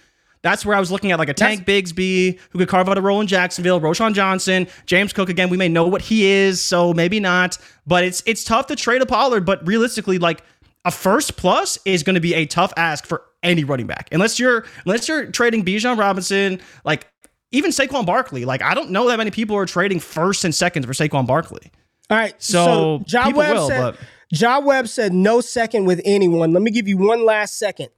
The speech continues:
Speaker 2: Would you go, uh, Zach Charbonnet in a second for Tony Pollard?
Speaker 1: Yeah, yeah, I would.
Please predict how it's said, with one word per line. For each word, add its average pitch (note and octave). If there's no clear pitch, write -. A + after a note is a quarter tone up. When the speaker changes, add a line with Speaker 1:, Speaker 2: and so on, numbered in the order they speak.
Speaker 2:
Would F3
you A3+
go, A3
uh, F3+
Zach A3+
Charbonnet G#3
in F3+
a E3+
second F3+
for E3+
Tony E3
Pollard? B2
Speaker 1:
Yeah, F#3
yeah, C3+
I -
would. F#2